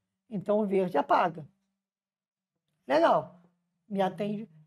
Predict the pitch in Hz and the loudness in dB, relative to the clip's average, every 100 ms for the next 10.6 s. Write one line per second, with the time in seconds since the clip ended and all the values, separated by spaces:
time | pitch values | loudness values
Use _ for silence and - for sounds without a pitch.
0 | _ _ 277 233 - 185 294 311 233 139 | _ _ 0 0 -2 -2 0 0 0 -4
1 | - _ _ _ _ _ _ - 220 233 | -14 _ _ _ _ _ _ 0 0 0
2 | _ _ _ _ _ _ _ _ _ _ | _ _ _ _ _ _ _ _ _ _
3 | _ _ _ 233 196 175 196 202 233 269 | _ _ _ -2 0 2 2 2 2 2
4 | 254 262 285 269 226 233 269 269 269 269 | 2 0 -2 -4 0 2 2 -2 -4 -6
5 | 240 302 311 233 170 - _ _ 214 262 | 0 0 2 2 0 -8 _ _ 2 2
6 | 392 349 - 285 240 233 202 185 160 - | 2 0 0 -2 -2 -4 0 0 0 -4
7 | 247 220 202 170 156 165 156 220 262 185 | -6 -4 -6 -6 -6 -10 -6 -2 -2 -4
8 | - _ _ _ 202 226 269 _ _ _ | -14 _ _ _ 2 2 0 _ _ _
9 | _ _ _ _ _ _ _ 254 220 226 | _ _ _ _ _ _ _ -10 -4 0
10 | 202 208 285 - 277 139 | 0 0 -4 -4 -4 -4